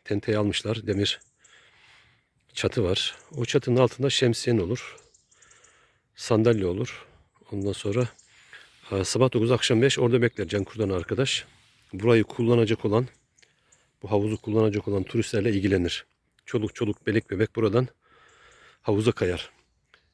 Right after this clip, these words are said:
Yani sıfır sekiz yaş arası çocuklar Agua Park'ı kullanamıyor. Onların kullanacakları yer burası.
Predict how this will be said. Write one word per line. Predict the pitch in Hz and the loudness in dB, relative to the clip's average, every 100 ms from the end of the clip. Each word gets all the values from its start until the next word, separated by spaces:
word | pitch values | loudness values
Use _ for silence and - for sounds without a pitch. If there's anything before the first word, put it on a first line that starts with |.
| _ | _
Yani | 98 104 104 - | -2 0 -2 -4
sıfır | - 110 120 | -10 -6 -6
sekiz | - 110 113 - - | -4 -4 -4 -6 -8
yaş | 110 104 117 | -4 -2 2
arası | 110 107 113 117 - | 2 2 -2 -2 -6
çocuklar | - - - 123 143 _ _ - | -8 -8 -2 -2 -2 _ _ -4
Agua | 104 113 | 0 2
Park'ı | 107 95 - | 0 -6 -6
kullanamıyor. | 117 117 98 92 | 0 2 2 0
Onların | 98 104 | 0 0
kullanacakları | 101 110 107 95 104 - 110 95 | 0 2 4 4 0 0 -2 2
yer | 107 - | 0 0
burası. | 101 85 - | -2 -2 -2